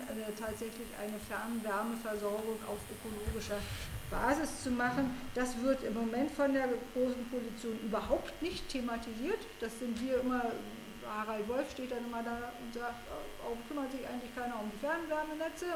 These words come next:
Und das ist, äh, ist ja aber auch der einsame Rufer in der Wüste. Und man muss inzwischen dazu zählen, äh, äh, die ganzen Digitalinfrastruktur bis hin zu einem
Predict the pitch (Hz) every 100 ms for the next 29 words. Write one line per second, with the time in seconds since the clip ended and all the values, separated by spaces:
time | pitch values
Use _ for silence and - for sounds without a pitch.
0 | 262 254 254 254 262 262 123 - - -
1 | - - - 220 214 220 - - 240 220
2 | 247 269 262 233 214 247 339 233 196 196
3 | 190 220 254 - 330 - - - - -
4 | - - - - - - - 330 427 320
5 | 285 285 330 - 277 254 294 302 277 254
6 | 302 285 - 277 277 262 247 233 233 233
7 | - - - - - - 262 254 226 226
8 | 220 226 240 233 226 208 214 226 233 247
9 | 226 220 240 - 240 254 233 - - -
10 | - - - - - - 320 277 320 311
11 | - - - 320 339 339 330 262 277 262
12 | 254 240 226